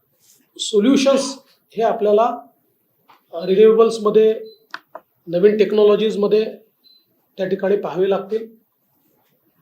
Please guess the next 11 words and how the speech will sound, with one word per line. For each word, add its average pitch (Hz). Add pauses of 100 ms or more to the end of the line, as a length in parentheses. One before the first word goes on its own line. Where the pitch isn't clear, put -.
आणि 214
ग्रीन 247
हायड्रोजन 247
ही 254
एक 262
अशी -
इमर्जिंग 233
टेक्नॉलॉजी 202
आहे 175
की, 240
ज्याच्यामध्ये 190